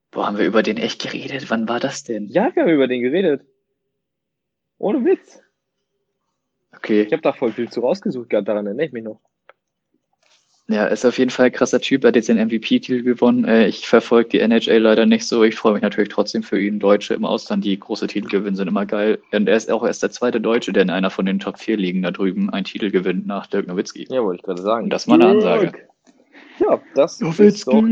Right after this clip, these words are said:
Speaker 2: geil. Ich freu mich sehr für den. Äh, ist sehr cool. Ich hoffe, er bekommt hier in, im, im Rest von Deutschland noch die, die Anerkennung, die er braucht. Ähm, letztendlich sind wir ja sein Heimatland und sollten ihn da unterstützen, wo es geht,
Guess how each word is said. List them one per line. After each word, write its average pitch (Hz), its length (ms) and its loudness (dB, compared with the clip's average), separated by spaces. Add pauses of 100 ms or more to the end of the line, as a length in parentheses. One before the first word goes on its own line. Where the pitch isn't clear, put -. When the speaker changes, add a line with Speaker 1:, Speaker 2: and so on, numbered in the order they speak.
(120)
Speaker 2:
geil. 113 500 -4
Ich - 140 -12
freu 151 160 -4
mich 127 160 -10
sehr 110 160 -2
für 104 100 -8
den. 95 300 -8 (180)
Äh, 113 240 -6
ist - 240 -20 (440)
sehr 127 200 -2 (100)
cool. 143 140 0 (220)
Ich - 160 -2
hoffe, 185 200 0
er 147 100 0
bekommt 143 340 -8
hier 143 100 0
in, 123 220 -8
im, 127 200 -8
im 123 160 -8
Rest 117 280 -6
von 127 140 -6
Deutschland 107 360 -4
noch 113 160 -8
die, 110 240 -6
die 110 160 -6
Anerkennung, 117 560 -6
die 113 120 -8
er 101 80 -6
braucht. 104 360 -2 (460)
Ähm, 104 420 -6 (680)
letztendlich 117 560 -2
sind 107 200 -8
wir 107 100 -4
ja 104 140 -2
sein 95 200 -6
Heimatland 98 520 -4
und 90 220 -8
sollten 104 260 -4
ihn 101 120 -6
da 92 100 -2
unterstützen, 95 720 -8
wo 95 120 -6
es - 120 -12
geht, 101 360 -6